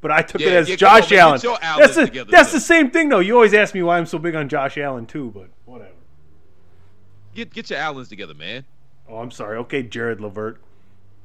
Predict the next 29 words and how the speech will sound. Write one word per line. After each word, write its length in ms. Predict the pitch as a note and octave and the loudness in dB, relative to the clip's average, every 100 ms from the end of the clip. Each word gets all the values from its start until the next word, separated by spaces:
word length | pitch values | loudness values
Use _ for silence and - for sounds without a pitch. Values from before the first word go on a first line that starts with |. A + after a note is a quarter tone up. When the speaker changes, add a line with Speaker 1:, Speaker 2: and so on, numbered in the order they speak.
| - - - - - - - | -20 -20 -20 -20 -20 -20 -10
Speaker 2:
I, 120 | E3 | -10
uh, 140 | F3+ D#3+ C3+ C3+ | -10 -18 -20 -18
number 260 | D3 D3+ C#3+ | -12 -12 -10
one, 200 | D#3+ D3+ | -10 -8
it's 160 | B2 - | -10 -14
careless 640 | - D#3 C#3 A2 G#2+ - | -12 -8 -8 -10 -16 -16
Levert, 480 | F#2 D#2 D#2+ F#2 - | -20 -18 -18 -18 -20
okay? 220 | F#2 - | -20 -6
Get 20 | |
it 20 | F3+ | -2
Speaker 1:
Careless 360 | F3+ G#3 G3+ - | 0 0 -2 -4
Speaker 2:
right. 80 | |
Speaker 1:
Levert? 460 | F3+ F#3+ G#3+ G#3 - - - - - - - - | -8 -4 -4 -4 -16 -20 -20 -20 -20 -20 -20 -20
Speaker 2:
Careless 520 | - D3+ C#3 C3 A#2+ A#2 | -14 -10 -8 -10 -14 -16
Levert, 380 | G2+ A#2 G#2 | -14 -12 -10
'cause 140 | - D#3 | -8 -8
he 60 | |
Speaker 1:
It's, 60 | A#2+ | -8
Speaker 2:
gotta 160 | A2+ G#2 | -12 -12
learn 240 | A2 G#2 | -14 -14
how 160 | G#2 G2 | -14 -14
to 240 | F#2 F2+ - | -14 -16 -16
Speaker 1:
it's 160 | D#3 - | -16 -12
Speaker 2:
calm 200 | A2+ A#2+ | -4 -4
Speaker 1:
sup- 80 | - | -4
Speaker 2:
down 260 | G#2+ F#2 | -14 -14
with 100 | E2+ G2 | -18 -18
that 200 | F2 D2+ | -18 -14
basketball. 640 | F#2+ - D#2+ D#2+ D2 | -16 -16 -20 -18 -20